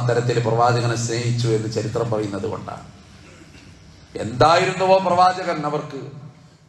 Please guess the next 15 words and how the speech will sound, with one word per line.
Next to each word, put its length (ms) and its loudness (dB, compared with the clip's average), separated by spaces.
അവർക്കെല്ലാമായിരുന്നു. 1000 -10
ഫിദാക 720 2
അബീ 200 0
വ 180 0
ഉമ്മീ, 320 0
ചില 200 -4
പ്രയോഗങ്ങളുണ്ട്. 680 -4
പിതാവിനേക്കാൾ 800 4
അവർ 200 2
സ്നേഹിച്ചു, 460 -8
മാതാവിനേക്കാൾ 880 4
അവർ 160 0
ഈ 100 -4
പ്രവാചകനെ 560 2
സ്നേഹിച്ചു. 400 -8